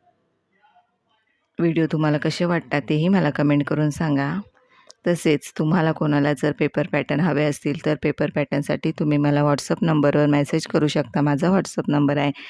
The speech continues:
एट थ्री झिरो एट थ्री टू सेवन नाईन फाय फोर. या नंबरवर तुम्ही फक्त मेसेज करू शकता. तुम्हाला सर्व प्रकारचे पेपर पॅटर्न मिळून जातील. तसेच पॅचवर्क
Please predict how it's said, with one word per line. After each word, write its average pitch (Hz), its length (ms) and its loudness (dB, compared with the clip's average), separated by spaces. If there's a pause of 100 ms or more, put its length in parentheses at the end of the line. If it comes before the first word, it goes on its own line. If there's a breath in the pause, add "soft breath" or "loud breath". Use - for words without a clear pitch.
(360 loud breath)
एट 175 140 0 (160)
थ्री 170 180 2
झिरो 143 360 2
एट - 320 -2
थ्री 160 140 0 (120)
टू 147 220 0
सेवन 160 320 0
नाईन 147 320 2
फाय 139 240 0
फोर. 143 320 -2
या 160 160 0
नंबरवर 143 580 2
तुम्ही 147 220 2
फक्त - 440 -4
मेसेज 147 460 -4
करू 147 220 0
शकता. 147 360 -4 (480 loud breath)
तुम्हाला 156 300 0
सर्व 202 420 0
प्रकारचे 143 540 -4
पेपर 143 340 0
पॅटर्न 147 380 2 (500 loud breath)
मिळून 165 280 4
जातील. 147 400 0 (120)
तसेच 156 520 0
पॅचवर्क 147 560 0